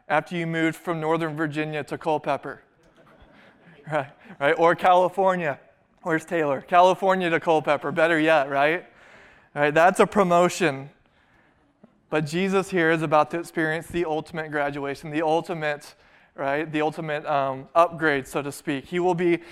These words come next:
he will go from a lowly human, right, the form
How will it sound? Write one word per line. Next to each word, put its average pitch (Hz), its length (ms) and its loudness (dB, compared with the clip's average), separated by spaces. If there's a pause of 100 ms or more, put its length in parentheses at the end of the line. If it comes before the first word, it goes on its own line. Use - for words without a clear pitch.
(160)
he 196 80 2
will 190 160 6
go 175 240 4
from 180 220 -6
a 165 160 0
lowly 160 640 0 (680)
human, 170 480 -4
right, 147 360 -4
the 170 100 -2
form 175 460 0